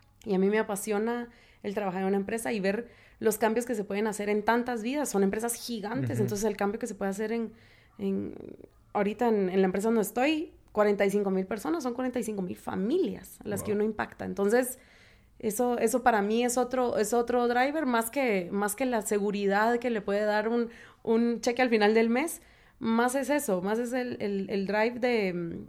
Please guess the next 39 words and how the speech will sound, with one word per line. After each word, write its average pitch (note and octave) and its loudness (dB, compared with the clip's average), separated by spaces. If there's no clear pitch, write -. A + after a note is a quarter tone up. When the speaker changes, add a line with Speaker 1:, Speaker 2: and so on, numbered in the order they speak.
Speaker 1:
de, G3 -8
y F#3+ -6
bueno, G3+ -4
puedo E3+ -6
Speaker 2:
El G#3+ -2
Speaker 1:
impactar C3 -2
a A3 -2
Speaker 2:
impacto, G#3+ 0
Speaker 1:
mucha F#3 -4
Speaker 2:
ajá. - -6
Speaker 1:
gente. - -6
Y A3+ 2
no, G#3 4
esos C#4 2
son D4+ 2
las C#4 -2
familias G#3 0
trabajadoras, A3+ -2
pero G3+ 0
¿y F#3 0
qué G3 -6
pasa A#3+ -6
con B3 0
la, G3 0
con F#3 -2
Speaker 2:
Los - -
Speaker 1:
los - 0
clientes? B3 4
Speaker 2:
consumidores, D#3 2
ajá. B2+ -4
Speaker 1:
Con A3+ 0
los G3 0
clientes, E4+ 0
los A#3 -2
consumidores. G3 -4
Entonces B3+ -4
se C#4 -2
puede A#3 -4
tener, G3+ 0